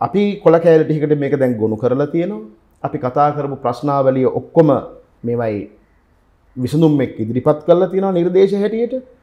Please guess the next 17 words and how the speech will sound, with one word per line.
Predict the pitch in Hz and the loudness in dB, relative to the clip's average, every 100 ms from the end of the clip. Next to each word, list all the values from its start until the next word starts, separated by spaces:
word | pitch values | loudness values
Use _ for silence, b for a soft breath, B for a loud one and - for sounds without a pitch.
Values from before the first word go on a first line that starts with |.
| _ _ _ | _ _ _
දැන් | 226 247 | -2 0
ඉතින් | 262 | 2
අපිට, | 262 269 | 0 0
අපි | - 254 | -2 2
කෑ | 247 254 | 4 4
ගහන්න | 269 269 | 4 2
දෙයක් | 277 285 262 | 2 2 0
නෑ. | 302 | -2
මොකටද | 285 285 294 | 0 0 0
අපි | 294 | 2
කෑ | 320 349 | 4 4
ගහන්නේ? | 294 175 104 107 | 4 0 -4 -10
අපි | - - | -10 -4
කෑ | 113 120 | -2 0
ගහපු | 135 143 | 0 0
ගමන් | 123 113 | 0 -2
කියයි | 101 117 | -2 -2